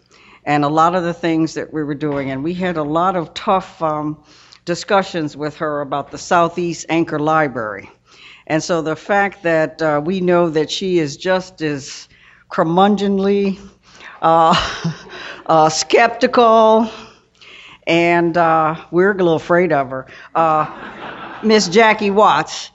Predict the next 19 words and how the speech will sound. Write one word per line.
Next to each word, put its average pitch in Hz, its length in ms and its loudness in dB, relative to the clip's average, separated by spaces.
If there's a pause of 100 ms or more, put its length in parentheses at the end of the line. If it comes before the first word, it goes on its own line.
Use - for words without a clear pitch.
the 185 100 2
new 202 280 2
editor 185 440 2
of 165 160 0
Menckeniana. 160 720 0 (1600)
So 175 380 4
<laughs> 175 40 -2 (3500)
she's, 240 380 2
she's 254 340 0
gonna 247 220 4
make 226 260 2
sure - 340 2
that 175 200 2
we're 185 240 0
on 170 160 2
our 165 140 0
toes. 151 400 -2
And 170 120 0
also, 196 680 4